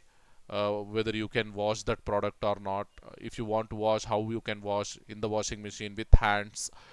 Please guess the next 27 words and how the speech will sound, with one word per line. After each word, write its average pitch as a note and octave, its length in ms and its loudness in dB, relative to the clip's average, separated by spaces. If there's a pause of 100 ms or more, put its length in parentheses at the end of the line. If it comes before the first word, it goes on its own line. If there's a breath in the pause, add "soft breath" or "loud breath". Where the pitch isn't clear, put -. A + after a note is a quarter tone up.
(220 loud breath)
all C#3+ 360 10
those D#3+ 380 -4
details C3 580 -2
they A#2 100 -2
will A2 220 -6
put A#2 180 -8
on A2 200 -2
that G#2+ 140 -2 (400)
tag. F#2+ 260 4 (100)
So - 160 -14
generally A#2 320 -4
we A#2 120 -4
call A2 200 2
it A2+ 120 -2
as A2 140 0
a A#2+ 60 -2
price A2 420 2
tag, F2 240 -4 (200)
isn't B2+ 280 -8
it? F#2 100 -10 (600 soft breath)
So - 140 -8
price A#2 300 4
tag A2+ 240 2
of G#2+ 140 -6
the - 100 0
product. F2 560 -8 (840 soft breath)
So - 280 -6